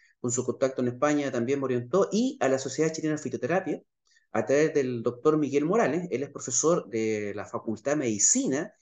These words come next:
y él dicta la cátedra justamente de fitoterapia y farmacología. Así que tengo que agradecer mucho, ¿no es cierto?, a estos tres, eh, organismos. Bueno, y ahí están las referencias bibliográficas, y como dije yo,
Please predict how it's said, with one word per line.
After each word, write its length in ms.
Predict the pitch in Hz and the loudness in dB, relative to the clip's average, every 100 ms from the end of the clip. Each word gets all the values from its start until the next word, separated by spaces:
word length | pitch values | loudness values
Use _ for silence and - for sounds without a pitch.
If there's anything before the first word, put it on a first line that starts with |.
| _ _ - | _ _ -6
y 240 | 117 185 | 0 4
él 180 | 220 175 | 4 2
dicta 480 | 269 - - 151 143 | -2 -4 -2 0 0
la 140 | 120 | 0
cátedra 380 | 180 - 185 180 | -2 -2 -2 -2
justamente 560 | 302 - 277 302 - | -2 -4 -2 -2 -4
de 100 | 262 | -6
fitoterapia 500 | 233 208 196 220 269 | -6 -6 -4 -2 -2
y 40 | 233 | 0
farmacología. 760 | 180 139 120 104 98 - - - _ _ _ _ _ - | 0 0 0 -2 -2 -4 -8 -10 _ _ _ _ _ -10
Así 100 | 127 | -4
que 120 | 131 | -2
tengo 260 | 143 160 | 0 0
que 80 | 151 | 0
agradecer 360 | 131 127 120 131 | 0 0 0 -2
mucho, 320 | 160 233 233 | 0 -2 -2
¿no 60 | 214 | -4
es 60 | |
cierto?, 480 | 220 214 214 208 208 _ _ _ _ | -4 -4 -2 -4 -6 _ _ _ _
a 60 | 135 | -8
estos 200 | 123 123 | -6 -4
tres, 400 | 151 151 - - - | 0 0 -2 -8 -10
eh, 240 | 107 101 85 | -12 -10 -4
organismos. 540 | 117 113 117 85 - _ _ _ | -2 0 -2 -6 -14 _ _ _
Bueno, 260 | 170 226 233 | 4 4 6
y 100 | 202 | 4
ahí 60 | |
están 360 | 214 214 202 - _ _ _ _ _ - | 4 2 -2 -4 _ _ _ _ _ -2
las 160 | 131 | 0
referencias 640 | 139 139 151 165 160 143 - _ - | 0 0 0 2 0 -4 -6 _ -8
bibliográficas, 880 | 123 139 147 185 180 156 151 143 143 - _ - | -2 0 4 2 2 -2 -2 -2 -4 -16 _ -12
y 80 | |
como 260 | 117 135 139 | -2 0 2
dije 260 | 156 156 139 | 2 2 0
yo, 340 | 160 - - | 0 -2 -6